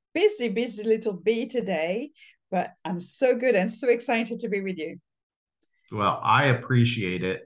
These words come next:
Speaker 2: And you're joining me, I think,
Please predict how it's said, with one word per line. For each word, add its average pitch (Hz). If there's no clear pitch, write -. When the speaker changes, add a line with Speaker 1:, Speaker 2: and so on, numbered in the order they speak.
Speaker 2:
And 101
you're 160
joining 123
me, 98
I 101
think, 107